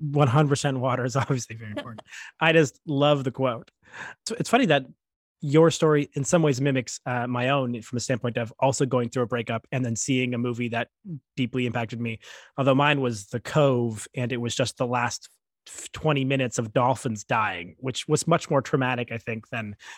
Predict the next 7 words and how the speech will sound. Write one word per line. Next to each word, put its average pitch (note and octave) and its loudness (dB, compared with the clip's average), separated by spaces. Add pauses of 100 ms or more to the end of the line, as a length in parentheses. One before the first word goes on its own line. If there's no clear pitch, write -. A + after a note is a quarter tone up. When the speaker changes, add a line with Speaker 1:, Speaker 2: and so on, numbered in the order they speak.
Speaker 1:
hearing A#2+ 2
this A#2 -2
quote. C3 0 (200)
But, C3 0 (680)
uh, C#3+ -2 (520)
apparently A#3 4
breakups F#3+ 0